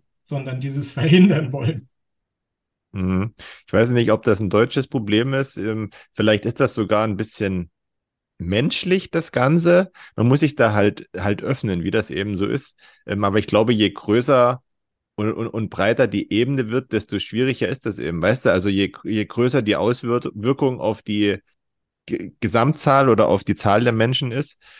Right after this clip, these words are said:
Speaker 2: desto schwieriger wird's wahrscheinlich, äh, in Utopien zu denken. Könnte ich mir jetzt mal so vorstellen. Aber das Zitat von Oscar Wilde, was du am Anfang vorgelesen hattest,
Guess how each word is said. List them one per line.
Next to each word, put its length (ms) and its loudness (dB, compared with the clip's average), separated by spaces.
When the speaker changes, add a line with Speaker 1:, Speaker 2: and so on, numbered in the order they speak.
Speaker 2:
desto 680 2
schwieriger 560 2
wird's 200 -4
wahrscheinlich, 720 -2
äh, 360 0
in 480 -6
Utopien 760 0
zu 200 -4
denken. 540 -2
Könnte 260 -4
ich 60 -2
mir 80 0
jetzt 180 0
mal 120 -2
so 100 -4
vorstellen. 640 -4
Aber 420 0
das 260 -4
Zitat 540 0
von 160 -4
Oscar 340 -2
Wilde, 320 0
was 140 -6
du 120 -8
am 120 -6
Anfang 340 -6
vorgelesen 760 -2
hattest, 400 -4